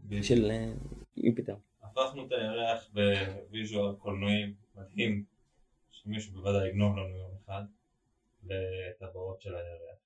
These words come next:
Speaker 1: כלומר, ה-,
Speaker 2: לא,
Speaker 1: ה-
Speaker 2: לא חשבתי, זה באמת, זה באמת יפה.
Speaker 1: המקיף.
Speaker 2: כאילו, עשינו את זה, אבל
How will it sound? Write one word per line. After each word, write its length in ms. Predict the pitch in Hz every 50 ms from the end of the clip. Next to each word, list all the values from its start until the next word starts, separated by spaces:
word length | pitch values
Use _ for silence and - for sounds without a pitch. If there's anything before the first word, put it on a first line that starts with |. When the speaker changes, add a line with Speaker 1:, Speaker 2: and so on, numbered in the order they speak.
| _ _ _ _
Speaker 1:
כלומר, 220 | _ 87 85 85 85
ה-, 760 | 87 90 92 90 92 90 90 90 113 - - - - - 123
Speaker 2:
לא, 60 | 139
Speaker 1:
ה- 100 | 139 135
Speaker 2:
לא 80 | - -
חשבתי, 280 | - - 143 120 120
זה 60 | 110 107
באמת, 340 | 117 120 131 135 - - 113
זה 60 | 113
באמת 180 | 117 123 -
יפה. 220 | 90 - - - 104 104 104 - -
Speaker 1:
המקיף. 500 | 107 104 101 101 101 - 123 127 123 - _ _ _ _ _ _ _
Speaker 2:
כאילו, 180 | - 165 160 156
עשינו 400 | 156 156 - - 202 226 247 196
את 100 | 143 123
זה, 300 | 127 117 113 110 92 117
אבל 320 | 120 117 120 120 117 117